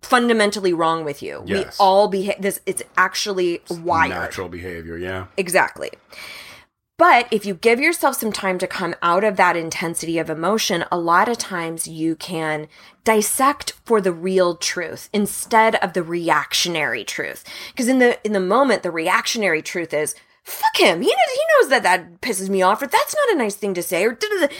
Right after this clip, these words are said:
Speaker 1: and you feel really justified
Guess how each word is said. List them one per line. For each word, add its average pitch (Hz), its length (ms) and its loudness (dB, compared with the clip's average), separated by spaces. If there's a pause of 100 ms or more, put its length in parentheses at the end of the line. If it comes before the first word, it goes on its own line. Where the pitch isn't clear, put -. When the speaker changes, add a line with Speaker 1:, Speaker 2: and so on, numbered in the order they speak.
(160)
Speaker 1:
and 247 100 -4
you 269 60 0
feel 220 220 -4
really 320 840 2 (520)
justified 175 1040 0